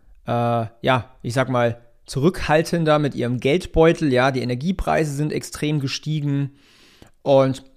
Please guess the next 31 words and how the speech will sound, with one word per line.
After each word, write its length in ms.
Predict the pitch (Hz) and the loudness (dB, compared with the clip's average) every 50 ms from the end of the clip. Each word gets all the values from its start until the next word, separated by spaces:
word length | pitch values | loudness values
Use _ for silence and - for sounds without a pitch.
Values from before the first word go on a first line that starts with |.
| - - | -20 -6
vielleicht 340 | - 151 170 233 - 170 - | 0 2 4 4 2 0 -2
überlegt 360 | 185 180 180 180 185 190 - | -2 0 2 2 2 2 2
sich 120 | - 165 | -4 -2
da 120 | - 160 151 | 0 2 2
der 140 | 147 - | 2 0
ein 180 | 135 147 180 190 | 0 -2 0 0
oder 180 | 175 151 - - | 2 2 2 2
andere 480 | 131 151 175 165 151 165 160 156 147 - - _ - - - - _ _ | 0 -2 -2 0 2 2 2 2 0 -2 -10 _ -20 -20 -20 -20 _ _
wirklich 320 | - 143 175 175 170 143 | -2 -2 -2 0 0 -2
mal 380 | 147 143 139 135 135 127 - - - - - - | 0 4 4 4 4 2 -2 -8 -18 -20 -10 -6
dreimal, 600 | 139 127 131 143 170 180 170 156 147 143 143 135 | 0 2 4 4 4 4 4 4 4 4 4 4
ob 160 | - 139 139 | 2 0 0
er 80 | 143 131 | 2 0
jetzt 280 | 131 123 - - - | 0 0 -2 -4 -6
dieses 200 | 139 131 120 117 | -6 -4 -4 -6
Produkt 540 | 110 - - 127 123 139 - - - - - _ _ | -8 -8 -8 -6 -4 -4 -6 -8 -14 -20 -20 _ _
kaufen 340 | - - 131 135 131 - 123 | -2 0 0 0 0 -4 -4
soll 420 | 113 120 117 120 120 117 - - - - _ - | -4 -2 0 0 0 -2 -4 -10 -20 -20 _ -8
oder 280 | 127 123 123 117 - | -6 -4 -4 -4 -4
eben 460 | 120 123 113 113 113 117 117 - _ _ - _ | -6 -8 -6 -6 -6 -8 -8 -10 _ _ -10 _
nicht. 520 | 131 139 147 135 - - - - - - - - - _ - _ - - _ - - - - - - - | 0 2 2 2 0 -4 -10 -14 -16 -18 -20 -20 -20 _ -20 _ -20 -20 _ -20 -20 -20 -20 -20 -10 -6
Und 100 | - 147 | -2 -2
es 80 | 139 - | -2 2
äußert 280 | - 165 208 208 196 - | 2 2 2 2 0 0
sich 180 | 190 185 165 | 0 0 2
halt 100 | 175 160 | 0 2
bei 160 | - 147 143 139 | 4 2 2 2
vielen 480 | - - - - 208 226 240 220 185 | 0 -6 -4 -2 0 2 2 2 2
Brands 420 | - 143 143 156 - - 202 196 - | 2 0 0 0 -2 -4 -6 -6 -6
da 80 | 165 | -8
draußen, 580 | 139 143 143 147 156 170 165 - - 160 160 | -6 -2 0 0 2 0 0 -2 -2 -2 -2